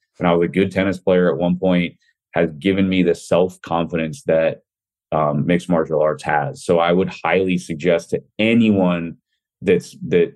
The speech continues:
that wants to learn a skill or wants to, wants to find new ways to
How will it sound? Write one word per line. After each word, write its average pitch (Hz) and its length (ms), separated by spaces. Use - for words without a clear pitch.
that 85 340
wants 87 640
to 95 100
learn 87 460
a 82 80
skill 92 400
or 85 440
wants 87 420
to, 85 280
wants 92 260
to 87 260
find 92 500
new 90 180
ways 85 380
to 78 280